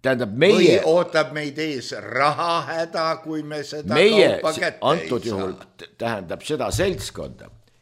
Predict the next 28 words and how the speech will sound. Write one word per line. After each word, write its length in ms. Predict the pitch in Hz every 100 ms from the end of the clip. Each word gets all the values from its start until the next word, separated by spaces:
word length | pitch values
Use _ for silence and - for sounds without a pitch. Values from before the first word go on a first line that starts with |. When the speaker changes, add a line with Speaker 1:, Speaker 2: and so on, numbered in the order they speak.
| _ -
Speaker 1:
kes 260 | 131 -
viib 360 | 107 143 123 -
selle 400 | - 117 107 95
vilja 420 | 104 135 123 92
välja 540 | 98 156 160 110 80 62 _ _ _ _ _ _ -
ja 240 | 92 123
müüb 680 | 151 131 127 135 120 110 82 - _ _ -
selle 420 | - 117 104 92
maha 380 | 101 143 139 135
kolmandale 640 | - 95 98 101 90 104
maailmale. 680 | 104 69 58 55 50 50 58 - _ _ _ _ _ _ _ _ _ _ _ _ -
Teenides 560 | 120 120 110 107 92 -
ja 160 | 85 85
mitte 360 | 92 - 101
vähe. 280 | 67 55 - - _ _ _ _ _ _
Speaker 2:
No 180 | 120 135
Speaker 1:
See 120 | 147
tähendab 260 | 139 131 190
Speaker 2:
Aafrikas 360 | 190 160 143 147
Speaker 1:
seda. 140 | 151
Speaker 2:
ei 80 | 151
ole 180 | 156 147
me 120 | 147
siiamaani 640 | 160 160 151 170 165 143
veel 160 | 139 139
juttu 400 | 165 170 139 131
teinud, 480 | 185 190 180 151 147
aga 240 | 143